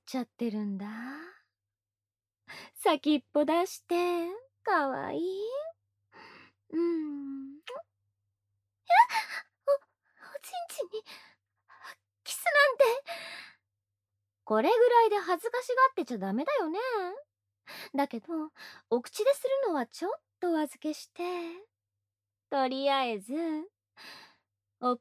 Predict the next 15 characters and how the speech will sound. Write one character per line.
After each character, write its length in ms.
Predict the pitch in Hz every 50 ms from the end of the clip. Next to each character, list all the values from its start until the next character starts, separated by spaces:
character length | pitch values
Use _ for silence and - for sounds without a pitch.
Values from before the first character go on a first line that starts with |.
| _ _
ぱ 140 | - 214 202
い 80 | 185 175
を 140 | 175 180
た 180 | 180 _ - 233
ー 40 | 226
ん 760 | 220 220 220 220 226 233 233 240 240 233 247 247 254 277 285 -
と 100 | 285 269
召 160 | 269 269 277
し 320 | 285 - - - 294 302
上 80 | 302 302
が 80 | 302 302
れ。 180 | 320 320 320 - 339 359 370 370 392 415 440 453 480 494 523 554 571 _ _ _ _ _ _ _ _ _ _ _ _ _ _ _ _ _ _ _ _ _ _ _ _ _ _ _ _ - - - - - - -
あ、 200 | 311 302 302 - - - 494 480 494 494 - - - - _ -
う 80 | -
ん。 40 | -